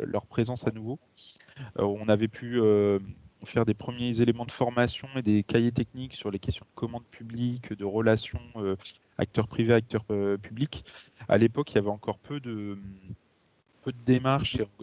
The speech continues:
et, et surtout peu de, d'initiatives en la matière, euh, que ce soit des, des guides méthodologiques ou des formations. Euh, d'où le fait aussi qu'on avait développé ça à l'époque. Et c'est vrai que depuis, euh, on a quand même une multiplication, euh, des, des, des, d'actions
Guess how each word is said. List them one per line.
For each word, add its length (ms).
et, 140
et 20
surtout 380
peu 240
de, 340
d'initiatives 720
en 60
la 100
matière, 560
euh, 180
que 180
ce 200
soit 160
des, 240
des 160
guides 160
méthodologiques 840
ou 80
des 100
formations. 540
Euh, 440
d'où 80
le 40
fait 220
aussi 240
qu'on 200
avait 360
développé 400
ça 140
à 40
l'époque. 380
Et 60
c'est 100
vrai 60
que 80
depuis, 680
euh, 420
on 60
a 120
quand 120
même 160
une 140
multiplication, 760
euh, 120
des, 460
des, 320
des, 180
d'actions 460